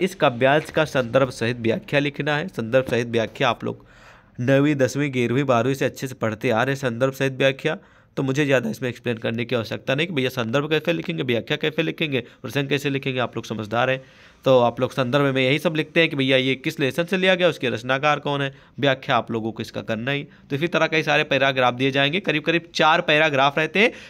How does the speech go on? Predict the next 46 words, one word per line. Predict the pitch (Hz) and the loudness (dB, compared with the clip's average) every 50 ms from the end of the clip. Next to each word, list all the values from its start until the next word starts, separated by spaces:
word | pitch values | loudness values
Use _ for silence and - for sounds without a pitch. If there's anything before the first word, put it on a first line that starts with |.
| - - | -8 -4
जिन्हीं | 123 143 160 214 220 | -2 0 2 2 4
में, | 208 220 180 143 143 | 4 2 2 0 0
जिनमें | 143 160 160 190 208 | -2 0 2 0 0
से | 202 226 196 | 0 0 -2
दो | 143 120 160 220 220 | 0 4 6 6 6
पैराग्राफ | 220 180 165 156 156 147 143 143 139 135 135 - | 6 6 6 6 6 6 6 4 4 4 2 2
के | 151 | 2
आप | 139 131 - - | 2 2 2 0
लोगों | 127 120 135 139 | -2 -2 0 2
को | 139 214 240 - - - - - | 4 2 2 2 -2 -16 -14 -10
उसके | - 139 139 - 196 226 330 - - - - - - - - - | -8 -8 -4 0 2 2 2 0 -4 -18 -20 -20 -20 -20 -20 -6
संदर्भ | - - 156 143 139 147 139 | 0 0 2 4 4 2 2
सहित | - 151 139 131 | 2 2 2 4
व्याख्या | 120 123 113 - - 120 | 4 2 2 2 -2 -4
करनी | - 117 113 113 | -2 -2 -2 -2
होती | 110 107 104 117 | -2 -4 -4 -6
है। | 113 | -6
कितने | 160 156 - 190 | -6 -2 2 4
होते | 196 202 202 202 233 | 4 4 4 4 4
हैं? | 254 262 262 - - - | 2 2 0 -6 -4 0
चार | 165 139 147 180 190 170 | 2 4 4 4 4 4
होते | 143 143 135 139 - 226 | 4 2 2 4 4 4
हैं, | 269 | 4
लेकिन | 269 240 233 277 277 269 | 4 2 0 -2 -4 -6
दो | 190 117 110 160 214 240 226 | -6 0 4 6 8 8 8
का | 220 165 | 6 4
पैराग्राफ | 135 151 143 131 131 127 127 123 117 - - | 4 4 4 4 4 4 4 2 2 2 0
का | 120 | -4
उत्तर | 110 - - 113 | -4 -2 -4 -4
देना | 101 101 101 101 104 | -4 -2 -4 -4 -4
होता | 95 98 98 98 110 | -6 -6 -8 -10 -12
है, | 107 | -10
क्योंकि | - 135 147 170 | -8 -6 -4 -4
अथवा | - 143 - - 156 143 | -4 -4 -2 0 2 2
अथवा | 131 - 123 117 | 2 0 -2 -4
करके | 107 - 110 101 - 113 | -2 -4 -4 -4 -4 -4
रहता | 107 104 101 - 117 | -4 -4 -6 -6 -6
है, | - | -4
ठीक | - 233 220 | -2 0 0
है। | 170 - - - - | 0 -2 -2 -8 -8
तो | 143 | -8
चारों | 139 - 156 139 143 165 170 | -2 0 2 4 6 6 6
का | 147 151 | 4 4
उत्तर | 139 139 - 151 | 0 0 0 -2
नहीं | 139 139 147 | 0 0 0
देखा, | 147 160 160 196 214 247 | 0 0 0 0 0 -2